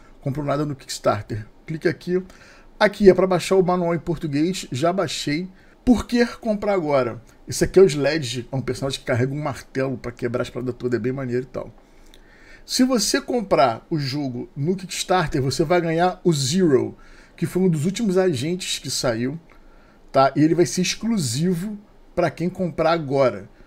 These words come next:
Se tu for comprar depois, tu vai ter que pagar doze dólares só no boneco. Então, se você comprar agora no pacote, já vem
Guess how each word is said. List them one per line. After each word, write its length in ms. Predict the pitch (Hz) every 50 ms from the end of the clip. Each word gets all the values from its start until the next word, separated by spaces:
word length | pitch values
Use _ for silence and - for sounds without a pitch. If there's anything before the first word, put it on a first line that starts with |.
| - - _
Se 140 | - - 127
tu 100 | 113 160
for 160 | 139 - 196
comprar 320 | 196 196 185 175 180 160 156
depois, 300 | 151 156 147 - 165 -
tu 60 | -
vai 80 | 175 -
ter 60 | 175
que 60 | -
pagar 240 | - 170 151 160 165
doze 300 | 180 143 165 151 156 170
dólares 360 | 151 147 151 165 175 170 -
só 260 | - - - 165 165
no 100 | 175 185
boneco. 500 | 190 202 185 156 127 107 101 - - - - - - - - - - -
Então, 100 | - 123
se 120 | 117 - 135
você 240 | 135 131 - 156
comprar 360 | - - 165 151 139 160 151 147
agora 260 | 139 123 135 139 139
no 80 | 139
pacote, 600 | 131 - 160 143 - - 143 151 160 156 - 160
já 160 | 139 175 170 160
vem 360 | 131 123 131 123 127 143